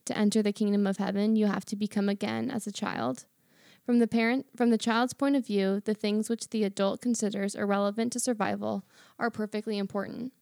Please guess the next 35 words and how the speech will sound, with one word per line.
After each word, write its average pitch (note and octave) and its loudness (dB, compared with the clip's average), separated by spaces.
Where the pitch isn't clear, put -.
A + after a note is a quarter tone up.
And A#3 -2
so B3+ 4
children A#3 0
collect A3+ 0
pebbles G#3 0
and A3 -4
colored A3 0
glass G#3 -2
and - -4
all G#3+ 0
sorts A3 -4
of A3 -6
trivia G3+ -4
which A3 -2
they G#3+ 0
consider G3 0
as - -6
precious G3+ -4
as G3 -2
diamonds. - -8
The B3 2
adults A#3 2
say, A3 4
"Oh, C#4 6
puff, G#3 -2
frippery," A3+ -2
but A3+ 2
they A3 4
really G#3 2
have G3 0
the G3+ -2
secret. - -6
Now G#3 0
the G#3 2
child, A#3+ 2